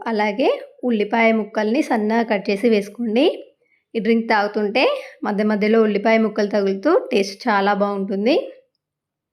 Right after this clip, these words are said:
చూసారుగా, ఇలా చిన్న ఉల్లిపాయతో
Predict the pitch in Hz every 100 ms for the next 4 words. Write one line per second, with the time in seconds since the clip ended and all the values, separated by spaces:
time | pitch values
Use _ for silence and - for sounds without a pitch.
0 | _ _ _ _ _ _ _ _ - 196
1 | 202 220 311 - - - 202 208 - 220
2 | 214 208 196 202 190 190